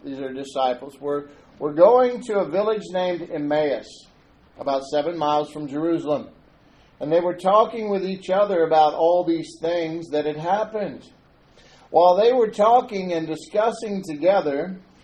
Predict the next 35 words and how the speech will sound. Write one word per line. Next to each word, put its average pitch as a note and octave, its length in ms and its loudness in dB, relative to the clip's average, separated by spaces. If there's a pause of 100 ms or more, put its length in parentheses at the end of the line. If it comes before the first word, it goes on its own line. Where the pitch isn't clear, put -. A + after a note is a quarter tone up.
(160)
Jesus C4+ 440 -2
himself B3 580 0
drew F#3 220 -2
near F#3 420 0
and D#3 220 -4
went G#3 240 0
with A#3 220 -2
them, F3+ 300 -2 (480)
but D3 160 0
their E3 180 -2
eyes D#3+ 460 -4
were D3+ 140 -10
kept E3 340 -2
from D3 200 -8
recognizing B2 760 -6
him. A2+ 320 -12 (600)
And F3 140 2
he C4 120 2 (140)
said C4 220 4
to G3+ 140 -6
them, F3 440 -2
"What C4+ 320 4
is G#3 160 -2
this A3 260 -2
conversation G#3 1300 -2
that G3+ 220 -2
you A3+ 160 -2
are A3+ 140 6
holding A#3+ 640 4
with G#3 180 2
each G#3+ 240 -6
other G3+ 300 0
as G3 180 0
you G#3+ 120 -10
walk?" B3 420 0